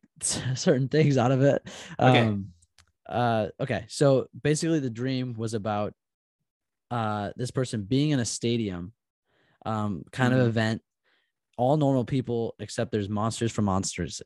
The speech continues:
Speaker 1: Inc. <laughs> Um,
Speaker 2: Monsters from Monsters, Inc. I love
Speaker 1: yeah.
Speaker 2: it.
Speaker 1: He's, he's with the girl. They're, they're walking basically on a sketchy side of the stadium, apparently. And
Speaker 2: Uh-huh.
Speaker 1: then someone pickpockets him.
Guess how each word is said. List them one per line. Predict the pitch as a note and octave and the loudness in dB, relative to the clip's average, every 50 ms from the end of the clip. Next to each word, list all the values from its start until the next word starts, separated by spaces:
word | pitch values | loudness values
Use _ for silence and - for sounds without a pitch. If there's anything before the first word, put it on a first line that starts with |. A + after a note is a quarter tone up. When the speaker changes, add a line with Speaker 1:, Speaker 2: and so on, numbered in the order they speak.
| - | -8
Speaker 1:
Inc. | D#2+ - - - - G3+ | -8 -8 -8 -10 -14 -16
<laughs> | G3 G3+ - - - - - _ _ _ _ - - - - - - - - - | -16 -20 -20 -20 -20 -20 -20 _ _ _ _ -20 -20 -18 -18 -20 -20 -16 -6 -2
Um, | - A2 A2 G#2+ G#2 G#2 G2+ | 2 2 4 4 4 4 4
Speaker 2:
Monsters | G2 C3 B2+ C3 C3 - C#3+ C3+ C3 | 4 4 4 2 0 -2 -4 -4 -2
from | - C#3+ C3 | -2 -2 -2
Monsters, | B2 A#2 A#2 A#2+ - - A#2+ A2 A2+ | 0 0 -2 -2 -2 -4 -6 -4 -4
Inc. | A#2 A2 | -4 0
I | A2+ A2 | 0 2
love | G#2+ A2 A2 A2 | 2 4 2 2
Speaker 1:
yeah. | G2 | 2
Speaker 2:
it. | F2 - _ _ _ - - - - - - | 0 -6 _ _ _ -20 -20 -20 -20 -10 -2
Speaker 1:
He's, | - D#3 D3+ - | 2 2 2 4
he's | - D#3 D#3+ C#3 | 4 4 4 6
with | C3 D#3 E3 - | 6 4 4 4
the | - D#3 | 4 2
girl. | C3+ A2+ - D#3 D#3+ D3 C3+ B2 B2 B2 C3 - _ _ _ _ _ - | 2 6 6 8 8 8 8 6 4 2 0 -2 _ _ _ _ _ -12
They're, | - B2 C3+ C3+ C3+ C3+ C3 C3 B2+ A#2+ - _ _ _ _ _ - | -4 0 2 4 4 4 2 2 0 -2 -4 _ _ _ _ _ -8
they're | - C#3 C3 | -4 -4 -2
walking | A#2+ A2+ C3 C3+ C#3+ D#3+ - E3 D#3+ C#3 | -2 -2 -2 -2 -2 -4 -6 -6 -6 -4
basically | B2 B2+ A#2+ - B2 - B2 A#2 | -2 -4 -4 -4 -6 -6 -6 -6
on | A2+ G2 G#2 G#2 | -4 -4 -6 -6
a | G2+ | -6
sketchy | - - - - C3 B2+ - - C3+ C#3 | -8 -6 0 2 2 2 2 0 -4 -4
side | - - C3 B2 B2+ | 0 0 2 2 0
of | A#2 | -2
the | A2 | -4
stadium, | - - A2+ G#2 F#2+ G2+ G2 G2 | -6 -4 -4 -4 -2 -4 -4 -6
apparently. | F#2+ F2+ - F#2+ F#2 D2+ A#1+ C#2+ E2 F2+ F#2+ A2 - _ _ _ _ _ _ _ _ - | -8 -8 -6 -8 -8 -6 -6 -6 -6 -4 -6 -6 -8 _ _ _ _ _ _ _ _ 0
And | A2+ A2+ A2 A2 | 2 2 4 4
Speaker 2:
Uh-huh. | A2 G#2+ | 4 4
Speaker 1:
then | G#2+ G#2+ G2+ G#2 - - | 4 2 2 -2 -4 -4
someone | - - C3+ B2 A#2+ A2+ G2+ | -2 0 0 2 2 0 -2
pickpockets | - - C#3+ C#3+ - _ - B2 G#2+ G#2 - A2+ G2+ - - | -2 0 0 0 0 _ -4 -2 -2 -2 -2 -6 -8 -6 -6
him. | G#2 G2+ G2+ G2+ G2 | -6 -4 -4 -6 -6